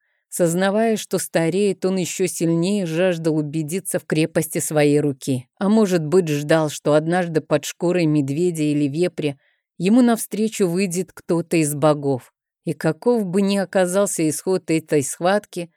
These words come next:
он надолго сделает Сигурда героем преданий. Начало зимы. Самое подходящее время для подобных встреч. Последние листья облетели, уже несколько раз выпадал снег, но после таял.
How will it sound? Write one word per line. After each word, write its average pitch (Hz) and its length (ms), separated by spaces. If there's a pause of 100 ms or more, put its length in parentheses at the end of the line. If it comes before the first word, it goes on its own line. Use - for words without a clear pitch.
(300)
он 220 260
надолго 180 600
сделает 165 600
Сигурда 170 600
героем 151 580
преданий. 135 720 (640)
Начало 202 560
зимы. 156 500 (320)
Самое 196 480
подходящее 151 840
время 165 320
для 143 180
подобных 147 600
встреч. - 520 (420)
Последние 196 640
листья 180 440
облетели, 143 680
уже 156 240
несколько 156 600
раз 170 280
выпадал 151 560
снег, 156 580 (140)
но 175 160
после 226 440
таял. 131 460